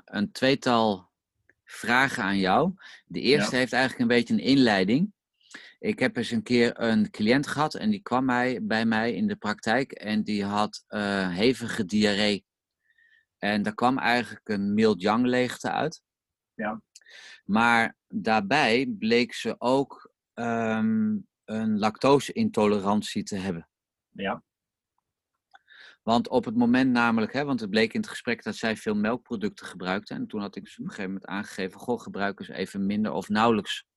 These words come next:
Speaker 1: melkproducten."
Speaker 2: Ja.
Speaker 1: Ehm, dat heeft ze ongeveer, zeg maar, twee weken gedaan. En daarnaast had ik dus haar voorgesteld om een congee te gaan gebruiken.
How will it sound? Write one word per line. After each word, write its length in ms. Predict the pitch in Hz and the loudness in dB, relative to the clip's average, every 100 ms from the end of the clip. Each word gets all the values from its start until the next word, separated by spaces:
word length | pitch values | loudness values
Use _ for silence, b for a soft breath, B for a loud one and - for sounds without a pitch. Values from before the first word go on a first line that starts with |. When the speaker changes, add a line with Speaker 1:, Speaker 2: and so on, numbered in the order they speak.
| _ _ _ | _ _ _
Speaker 1:
melkproducten." 960 | 101 104 98 - 98 90 98 - - _ _ _ _ | -2 0 -2 -6 -10 -4 -4 -4 -14 _ _ _ _
Speaker 2:
Ja. 280 | 196 214 214 _ _ _ B B B B B B B _ _ _ | -8 -8 -8 _ _ _ B B B B B B B _ _ _
Speaker 1:
Ehm, 420 | - 98 95 98 | -10 -4 -2 -2
dat 140 | 98 104 | -4 0
heeft 220 | 117 117 | 2 2
ze 100 | 113 | 2
ongeveer, 240 | 113 101 107 | 0 -2 -6
zeg 280 | - - 107 | -6 -4 -4
maar, 120 | 104 | -2
twee 240 | 120 120 | 2 4
weken 300 | 120 107 - | 4 2 0
gedaan. 380 | - 95 95 120 | -6 -2 -2 -2
En 180 | 98 107 | -4 -4
daarnaast 400 | 104 104 113 - | -2 0 0 -2
had 120 | 110 | -8
ik 160 | 107 95 | -8 -8
dus 160 | 101 | -8
haar 180 | 104 98 | -4 -4
voorgesteld 800 | - 107 107 - - 104 110 - | -2 -2 -2 -2 -4 -2 -2 -4
om 500 | - 104 104 107 - _ _ | -4 0 0 -2 -6 _ _
een 400 | 95 101 101 - | -6 -4 -4 -6
congee 420 | - 107 92 123 | -2 -2 0 -2
te 120 | - | -2
gaan 200 | - 101 | -4 -4
gebruiken. 460 | 92 87 90 85 - | -6 -6 -6 -6 -10